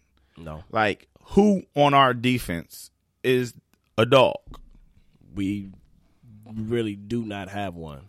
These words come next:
Speaker 1: And I'm not saying that to throw shade at any of the
Speaker 2: Tyrann
Speaker 1: players.
Speaker 2: Matthew was a dog, right?
Speaker 1: Yeah.
Speaker 2: Even though he's undersized, he still be with the shits,
Speaker 1: Yeah,
Speaker 2: don't
Speaker 1: that's
Speaker 2: he?
Speaker 1: what I'm saying. Like, I'm not saying that to say that we don't have no good players on
Speaker 2: No,
Speaker 1: defense.
Speaker 2: no, no, yeah, yeah. But
Speaker 1: But
Speaker 2: there's
Speaker 1: it's
Speaker 2: a
Speaker 1: like
Speaker 2: difference
Speaker 1: to have
Speaker 2: between
Speaker 1: that
Speaker 2: good
Speaker 1: dog.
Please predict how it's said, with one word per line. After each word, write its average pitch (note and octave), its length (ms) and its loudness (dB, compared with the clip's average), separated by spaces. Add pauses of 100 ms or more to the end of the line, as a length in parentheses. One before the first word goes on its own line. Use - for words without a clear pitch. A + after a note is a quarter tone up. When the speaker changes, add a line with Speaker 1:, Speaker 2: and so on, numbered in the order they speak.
(440)
Speaker 1:
And G#2+ 560 -6 (600)
I'm C3+ 120 -8
not B2+ 240 -2
saying A#2+ 180 -2
that A#2 120 -4
to G#2 80 -8
throw A2 220 -4
shade A2 380 0
at G#2 100 -2
any G#2 120 -4
of G2+ 40 -2
the G#2 60 2
Speaker 2:
Tyrann D3+ 120 4
Speaker 1:
players. C#3+ 120 4
Speaker 2:
Matthew F3 320 6
was C3 100 2
a B2 40 0
dog, G#2+ 260 4
right? A#2 360 4
Speaker 1:
Yeah. D3 340 0 (260)
Speaker 2:
Even F3 220 6
though D#3+ 120 8
he's F3 200 4
undersized, D#3 480 2
he A3 80 0
still F3 200 0
be D#3 120 0
with C3+ 100 -6
the - 80 -14
shits, A#2+ 320 2
Speaker 1:
Yeah, B2+ 80 4
Speaker 2:
don't D3 80 8
Speaker 1:
that's F#3 120 2
Speaker 2:
he? G3 40 2
Speaker 1:
what F#3+ 40 2
I'm F3+ 40 0
saying. F3+ 160 -2
Like, D3 120 2
I'm F3 100 0
not D3+ 180 2
saying C#3+ 280 -2
that B2+ 120 -2
to B2 60 -10
say C3+ 160 0
that B2 120 -2
we B2+ 60 -4
don't C3 140 0
have B2 180 -2
no A#2 220 -2
good A#2 320 -4
players D3 480 2
on F3 140 0
Speaker 2:
No, C#4+ 100 4
Speaker 1:
defense. E4+ 160 2
Speaker 2:
no, D#4+ 80 4
no, - 40 4
yeah, B3 180 2
yeah. D#3+ 200 4
But - 80 -12 (140)
Speaker 1:
But C3+ 260 2
Speaker 2:
there's C#3+ 120 2
Speaker 1:
it's C#3 100 0
Speaker 2:
a - 20 0
Speaker 1:
like D3+ 120 8
Speaker 2:
difference F3+ 100 -4
Speaker 1:
to C3 80 0
have C3+ 140 0
Speaker 2:
between C3+ 180 2
Speaker 1:
that C3+ 80 -2
Speaker 2:
good C#3+ 300 6
Speaker 1:
dog. C#3 120 2